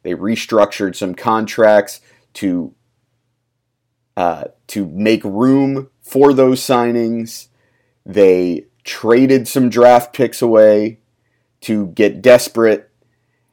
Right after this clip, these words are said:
to try to make this team, this year, this incarnation of the Miami Dolphins, this two thousand seventeen Miami Dolphins,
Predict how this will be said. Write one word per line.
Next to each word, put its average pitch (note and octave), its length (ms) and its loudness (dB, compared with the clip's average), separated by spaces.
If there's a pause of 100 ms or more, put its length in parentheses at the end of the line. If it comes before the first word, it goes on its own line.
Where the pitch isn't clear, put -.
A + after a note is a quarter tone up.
(800)
to G#2+ 340 -4
try C3 320 2
to C3+ 60 4
make A2+ 380 -2
this C#3 240 0
team, G#2 560 -4
this B2 280 0
year, A2+ 260 -2
this A2+ 300 -2
incarnation A2+ 720 -4
of F2+ 140 -8
the G2+ 60 -2
Miami G#2 360 -2
Dolphins, F#2+ 500 0
this - 200 -16
two - 220 -4
thousand G#2+ 420 0
seventeen G2+ 480 -2
Miami F#2 320 -8
Dolphins, F2+ 540 0